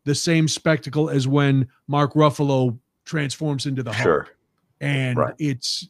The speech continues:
Speaker 1: so that, that's what I'm holding out hope for.
Speaker 2: So, and the reason why it's in this phase, because it's all leading up to, uh, I think it's called Secret Wars, uh, or Secret Invasion,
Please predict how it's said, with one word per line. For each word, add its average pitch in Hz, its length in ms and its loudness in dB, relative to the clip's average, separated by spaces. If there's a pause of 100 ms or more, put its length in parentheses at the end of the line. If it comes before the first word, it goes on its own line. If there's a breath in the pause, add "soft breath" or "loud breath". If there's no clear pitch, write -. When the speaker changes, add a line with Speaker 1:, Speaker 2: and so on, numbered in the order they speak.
(100)
Speaker 1:
so 151 320 -2
that, 165 360 -4 (320)
that's 190 240 0
what 185 80 4
I'm 147 120 6
holding 135 360 2
out 113 160 -4
hope 110 200 -8
for. 95 380 -18
Speaker 2:
So, 92 520 6 (100)
and 87 280 2
the 87 100 -2
reason 117 300 0
why 98 140 2
it's - 180 0
in 101 160 4
this 87 220 2
phase, 90 580 4
because - 360 -2
it's 87 160 -2
all 110 220 6
leading 104 360 2
up 87 280 2
to, 76 640 -4
uh, 73 320 -6
I 71 40 -6
think 82 240 -8
it's - 100 -14
called 78 260 0
Secret - 460 -2
Wars, 85 460 4 (640 soft breath)
uh, 85 200 4
or 90 100 4
Secret 101 420 4
Invasion, 82 560 2